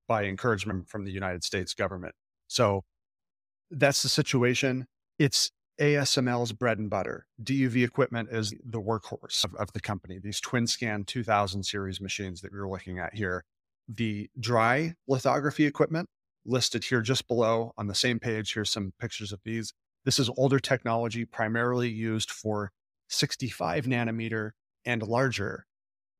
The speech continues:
uh, feature-sized chips. This is, like, the most mature manufacturing that you'll find very commonly in industrial and automotive and other areas of the market where you don't need really, really high-end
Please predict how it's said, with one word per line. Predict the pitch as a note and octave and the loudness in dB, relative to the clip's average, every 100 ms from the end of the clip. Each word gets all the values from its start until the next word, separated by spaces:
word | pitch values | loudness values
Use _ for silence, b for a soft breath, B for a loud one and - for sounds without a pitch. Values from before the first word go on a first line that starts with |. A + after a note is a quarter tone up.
| _ | _
uh, | - | -10
feature-sized | - C3+ A#2 A2 G2+ A2 F#2 F#2 - - | -2 0 0 -2 0 2 2 -2 -8 -8
chips. | - - - - - _ _ - | -6 -4 -4 -6 -8 _ _ -6
This | A#2+ B2 | -2 0
is, | B2 G#2+ A2 - _ - | 0 0 -2 -6 _ -4
like, | A2 G#2 - | -2 -2 -2
the | |
most | A#2 A#2 A2 A#2+ | 0 2 0 -4
mature | A2 - - B2+ B2+ C#3+ - | -4 -2 2 2 0 -4 -2
manufacturing | C3+ C3 C3 B2+ A#2+ - C#3+ C3 | 0 2 0 0 0 0 0 0
that | A#2 | -2
you'll | A#2 G#2+ | -4 -4
find | - A2 A2 | 0 0 0
very | G#2 A2+ G#2 | -4 -4 -4
commonly | - A2 A2 G#2 G2+ G2 | -2 -2 -2 -4 -6 -6
in | G2+ F#2 | -6 -6
industrial | G2+ G#2+ G#2+ - A#2+ A2 G2+ | -2 2 2 0 0 0 0
and | G2 | -2
automotive | G#2 G#2 G#2+ A#2+ A#2 A2+ - _ _ _ _ _ - | -2 -2 0 0 0 -2 -6 _ _ _ _ _ -4
and | G2+ G2 _ _ | -2 -2 _ _
other | C#3 C3+ B2 - - _ - | 2 4 2 -2 -14 _ -12
areas | - C#3+ C#3 C#3 B2 | 2 6 8 8 4
of | |
the | A2 A2+ | -2 -2
market | A#2 A#2+ A#2 | 0 0 -2
where | A#2 G#2+ | -4 -8
you | A2+ | -6
don't | G#2+ A2+ C#3+ | -2 -2 -2
need | B2 A#2+ G#2+ - _ _ _ _ _ _ - | -2 -2 -4 -8 _ _ _ _ _ _ 4
really, | D3 C#3 | 6 6
really | A#2+ B2+ A#2 | 6 4 2
high-end | A2+ B2 A#2 A#2 A#2 G#2+ | 2 0 2 0 -2 -6